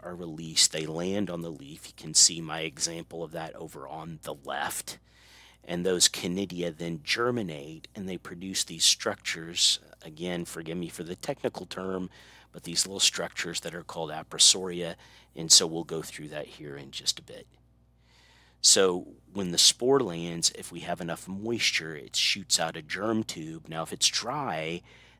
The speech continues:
that germ tru-, tube kind of withers. That's another reason we need some moisture out there to promote gray leaf spot, because we don't want that little germ tube, or the fungus, I should say,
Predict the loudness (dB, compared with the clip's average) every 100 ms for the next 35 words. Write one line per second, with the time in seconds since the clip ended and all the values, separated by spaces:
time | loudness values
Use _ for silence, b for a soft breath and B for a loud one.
0 | -6 -4 -2 -2 -2 -4 -4 -6 -6 -4
1 | -4 -4 -4 -4 -6 0 2 2 -2 -2
2 | -2 0 -2 -2 -8 -10 -10 -4 -4 -4
3 | -6 -6 4 4 6 -2 -2 2 2 2
4 | -2 -4 -4 -10 -10 -10 -12 b b b
5 | -10 -6 -4 -4 -2 -4 -6 -12 -20 -4
6 | -2 0 -2 4 4 4 -4 -6 -10 -8
7 | -8 -8 -8 -6 -6 -6 -8 -6 -8 -8
8 | -8 -8 -10 -10 -10 -8 -6 -6 -8 -10
9 | -4 -2 0 0 4 4 4 -4 0 0
10 | 0 -16 -20